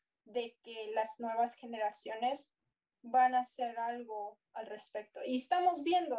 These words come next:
¿no? De que conforme ha pasado más el tiempo, las nuevas generaciones están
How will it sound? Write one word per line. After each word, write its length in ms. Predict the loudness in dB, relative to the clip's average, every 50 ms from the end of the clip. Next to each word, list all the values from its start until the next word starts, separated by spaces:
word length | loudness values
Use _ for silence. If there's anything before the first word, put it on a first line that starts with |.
| -2 0
¿no? 320 | 2 2 2 2 0 -4 _ _ _ _
De 240 | 0 0 0 0 0
que 440 | -2 -2 -2 -2 -2 -4 -8 -10 _ _ _ _ _ _ _ _ _ _ _ _ _ _ _ _ _ _ _ _ _ _ _ _ _ _ _ _ _ _ _ 0
conforme 460 | 0 0 2 2 2 2 4 4 4
ha 120 | 2 2
pasado 360 | 2 -2 -2 -2 -2 0 0 0 -2
más 220 | -2 -4 -4 -6
el 120 | -12 -14 -14
tiempo, 560 | _ -4 -2 -2 -2 -4 -4 0 0 2 2 2
las 300 | 2 0 -2 -4 -6 -6
nuevas 300 | 0 2 4 4 4 2 -2
generaciones 840 | -10 -8 -8 -4 -4 -4 -4 -6 -8 -18 -18 -16 -16 -16 -14 -14
están 460 | -16 -16 -6 0 2 2 2 2 0